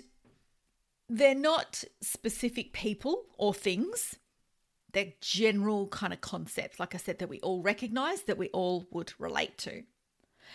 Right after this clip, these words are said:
And our archetypes influence how we think, how we feel, how we behave without even realizing it. And we all have, we all have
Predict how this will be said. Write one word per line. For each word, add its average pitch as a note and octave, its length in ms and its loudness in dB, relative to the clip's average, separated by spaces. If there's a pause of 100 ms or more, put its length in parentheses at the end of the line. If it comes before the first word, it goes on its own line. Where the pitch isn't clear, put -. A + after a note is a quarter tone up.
(100)
And A#3+ 240 4
our C#4+ 260 8
archetypes A#3 960 2 (800)
influence A#3 640 -2
how G3 200 0
we E3 140 -2
think, - 560 -4 (640)
how G3+ 180 2
we B2 140 -8
feel, A#3+ 560 4 (400)
how A#3 180 2
we G3+ 140 2
behave F#3 640 0 (100)
without C4+ 320 2
even A3+ 320 0
realizing F3+ 680 -2
it. - 140 -10 (500)
And C4 80 0
we D4+ 100 4
all E4 140 6
have, E4+ 200 -2 (360)
we D4+ 100 2
all D4+ 120 10
have C4 260 2